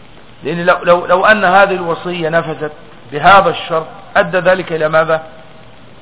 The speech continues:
إلى خصومة. أقل شيء أن أولاده يلعنونه في قبره.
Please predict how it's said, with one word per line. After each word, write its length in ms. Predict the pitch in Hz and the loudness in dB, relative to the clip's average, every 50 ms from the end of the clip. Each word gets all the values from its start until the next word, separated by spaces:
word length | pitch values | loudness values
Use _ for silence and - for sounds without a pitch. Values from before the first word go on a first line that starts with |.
| - - | -14 -4
إلى 140 | - 175 175 | 0 0 0
خصومة. 540 | - 180 180 170 208 220 226 208 185 147 127 110 - - - - - - - | 0 0 -6 -8 -6 -6 -6 -6 -8 -10 -14 -16 -18 -20 -20 -20 -12 -6 -2
أقل 520 | 160 165 - 226 240 240 240 226 220 208 185 | -2 2 4 6 6 6 4 0 -4 -6 -6
شيء 340 | - 196 208 214 214 214 - - - - - - - - - - - | -4 -2 0 0 0 -2 -6 -12 -18 -20 -20 -20 -20 -20 -8 -2 2
أن 220 | 190 208 208 202 | 2 2 2 2
أولاده 500 | 196 190 196 196 196 208 202 196 185 175 185 190 190 - - | 2 2 4 6 6 6 6 6 4 2 0 -2 -8 -10 -6
يلعنونه 680 | 170 175 185 170 156 151 160 180 185 180 175 151 143 147 139 143 | -2 0 0 0 2 0 0 0 -2 -4 -4 -6 -6 -8 -10 -14
في 60 | 147 | -14
قبره. 340 | - - 139 135 - - | -10 -8 -10 -10 -10 -14